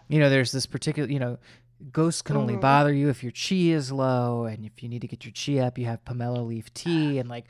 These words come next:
Speaker 2: Oh,
Speaker 1: all
Speaker 2: that's
Speaker 1: these little
Speaker 2: right. That one was
Speaker 1: rules.
Speaker 2: good.
Speaker 1: I love it.
Speaker 2: Mm-hmm.
Speaker 1: I love it.
Speaker 2: Yeah,
Speaker 1: I
Speaker 2: it
Speaker 1: mean,
Speaker 2: was a good
Speaker 1: that's
Speaker 2: one.
Speaker 1: one of the best. And the, the,
Speaker 2: Mm-hmm,
Speaker 1: the
Speaker 2: mm-hmm.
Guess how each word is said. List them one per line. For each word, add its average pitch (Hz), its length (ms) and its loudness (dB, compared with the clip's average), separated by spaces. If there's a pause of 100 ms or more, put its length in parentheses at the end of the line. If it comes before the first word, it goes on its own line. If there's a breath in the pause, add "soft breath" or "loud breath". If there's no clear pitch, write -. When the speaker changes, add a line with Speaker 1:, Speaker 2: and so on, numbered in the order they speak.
Speaker 2:
Oh, - 60 0
Speaker 1:
all - 280 6
Speaker 2:
that's 160 100 8
Speaker 1:
these 160 140 2
little 196 160 10
Speaker 2:
right. 190 200 8
That 208 140 10
one 220 180 10
was 196 160 8
Speaker 1:
rules. 196 140 2
Speaker 2:
good. 160 340 0
Speaker 1:
I 135 120 0
love 131 360 6
it. - 100 -8
Speaker 2:
Mm-hmm. 208 180 -4
Speaker 1:
I 123 100 0
love 143 400 4
it. 202 40 4
Speaker 2:
Yeah, 180 120 6
Speaker 1:
I - 60 2
Speaker 2:
it 139 60 -2
Speaker 1:
mean, 143 120 2
Speaker 2:
was - 60 6
a - 40 8
good - 80 8
Speaker 1:
that's 170 180 6
Speaker 2:
one. 147 140 -6
Speaker 1:
one 151 180 2
of 139 80 -4
the 120 80 -2
best. - 420 -10
And 139 160 0
the, 127 220 2
the, 151 80 0
Speaker 2:
Mm-hmm, 208 560 2
Speaker 1:
the - 100 0
Speaker 2:
mm-hmm. 208 60 4